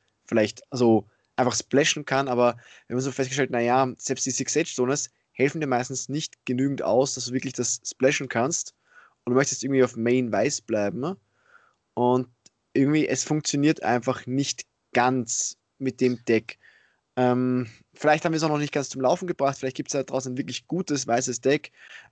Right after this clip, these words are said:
äh, weil, wie gesagt, Burn kann es meistens relativ gut und einfach aufhalten, ne? Ähm, oder sich zumindest genügend die Zeit erkaufen,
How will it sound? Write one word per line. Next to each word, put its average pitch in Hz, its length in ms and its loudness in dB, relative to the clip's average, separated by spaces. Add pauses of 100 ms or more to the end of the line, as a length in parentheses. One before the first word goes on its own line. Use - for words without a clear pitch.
äh, 123 340 2
weil, 117 120 2
wie 127 80 -2
gesagt, 127 400 -4
Burn 127 260 2
kann 123 180 -4
es 117 280 -6 (200)
meistens 131 360 0
relativ 120 380 -4 (640)
gut 196 300 2
und 113 160 -8
einfach 147 340 2
aufhalten, 143 600 2
ne? 147 160 -6 (480)
Ähm, 120 200 0
oder 127 120 4
sich 123 140 -6
zumindest 127 340 -8
genügend 135 300 0
die 120 80 -6
Zeit 135 260 2
erkaufen, 131 520 0